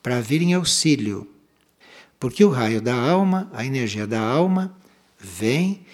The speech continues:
e começa a usar tudo que há de positivo na energia da mente e começa a curar ou a dissolver o que há de negativo.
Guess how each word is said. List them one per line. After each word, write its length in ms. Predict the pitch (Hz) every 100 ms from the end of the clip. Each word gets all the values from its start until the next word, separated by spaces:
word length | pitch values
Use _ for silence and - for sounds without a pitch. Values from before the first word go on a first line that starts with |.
| - -
e 100 | 135
começa 560 | - 156 165 190 - 175
a 40 |
usar 720 | 196 214 117 107 120 156 156 - _ _ - _ _ _
tudo 360 | - 190 202 208
que 180 | - 160
há 120 | 160
de 140 | 165
positivo 1200 | 170 - 202 175 196 - - 180 190 131 98 90 104 -
na 140 | 113 123
energia 420 | 135 131 113 147
da 160 | 147
mente 640 | 143 113 110 107 - 92 - _ _ _ - - -
e 100 | 135
começa 580 | - 196 165 131 - -
a 40 |
curar 800 | - - 226 127 127 160 180 156 - -
ou 160 | 139
a 60 | 143
dissolver 1080 | 123 190 - 185 147 107 107 165 185 - - - -
o 80 | 143
que 240 | - 151
há 120 | 151
de 140 | 160 170
negativo. 920 | 156 156 180 175 - 143 107 101